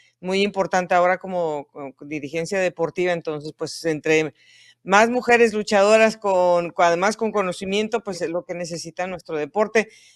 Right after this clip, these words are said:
No sabes cómo nos da gusto y estaremos en contacto durante estas semanas para saber cómo va todo,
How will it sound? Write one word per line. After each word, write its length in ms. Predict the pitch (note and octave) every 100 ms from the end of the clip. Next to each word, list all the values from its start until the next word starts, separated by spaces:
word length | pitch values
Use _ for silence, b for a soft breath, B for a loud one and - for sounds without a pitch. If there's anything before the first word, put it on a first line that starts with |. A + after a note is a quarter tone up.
| -
No 140 | G3+
sabes 260 | F#3+ A3 G#3+
cómo 220 | A3 A3
nos 160 | G3+ F3+
da 120 | F#3+
gusto 480 | G#3+ C4 - E4 -
y 220 | A#3 G#3
estaremos 520 | F3+ G3 G3 B3 C4 A#3
en 220 | F#3+ F3
contacto 640 | F#3 E3+ G#3 G3 A3+ G#3+
durante 460 | F#3 F3 E3+ - E3+
estas 240 | E3+ G3
semanas 440 | G3+ F#3 F#3 G3+
para 240 | - F3+ E3+
saber 300 | E3+ E3+ E3+
cómo 220 | G#3 G3+
va 220 | G3+ G3+
todo, 360 | G#3+ A3 A#3